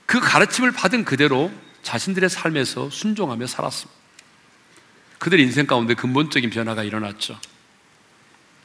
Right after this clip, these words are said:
중요한 것은요, 가르침을 받는 것으로 끝나지 않았다는 거예요.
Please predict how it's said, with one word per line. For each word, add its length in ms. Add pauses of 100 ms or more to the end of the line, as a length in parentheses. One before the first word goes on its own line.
(1040)
중요한 340
것은요, 520 (600)
가르침을 480
받는 320
것으로 720 (340)
끝나지 400
않았다는 480
거예요. 180